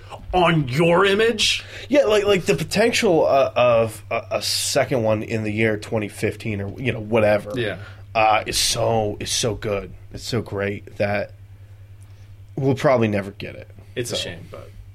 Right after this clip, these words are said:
Speaker 1: I would love.
Speaker 2: Yeah, and I always kind of felt like, I mean, I th-,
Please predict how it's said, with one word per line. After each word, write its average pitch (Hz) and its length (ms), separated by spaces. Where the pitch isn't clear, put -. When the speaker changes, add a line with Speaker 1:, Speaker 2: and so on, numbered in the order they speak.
Speaker 1:
I 117 100
would 107 200
love. 98 340
Speaker 2:
Yeah, 101 160
and 247 80
I 440 220
always 403 280
kind 381 200
of 381 60
felt 339 240
like, 302 200
I 254 120
mean, 233 180
I 202 180
th-, 240 80